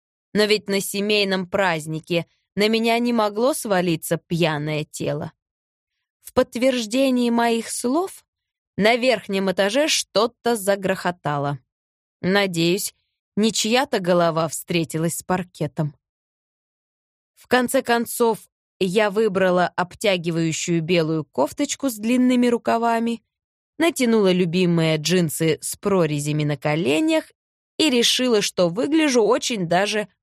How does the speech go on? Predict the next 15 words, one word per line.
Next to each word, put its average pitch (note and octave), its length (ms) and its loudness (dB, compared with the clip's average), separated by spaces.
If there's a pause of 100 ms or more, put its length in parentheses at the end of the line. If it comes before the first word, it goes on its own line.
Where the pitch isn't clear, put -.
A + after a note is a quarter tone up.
(240)
более. D3+ 800 -2 (880)
Потом F#4 380 2 (600)
достала C#4+ 520 0
из C4+ 140 -4
холодильника A3 760 -2
бутылку G3+ 560 0
охлаждённого F3 920 0
безалкогольного E3 960 0
сидра, C#4+ 580 -2 (560)
надела G#3 440 2
перчатки G3+ 880 -2
и, G#3 400 -2
на F3+ 200 -2
всякий - 680 -4
случай, D#3+ 720 -2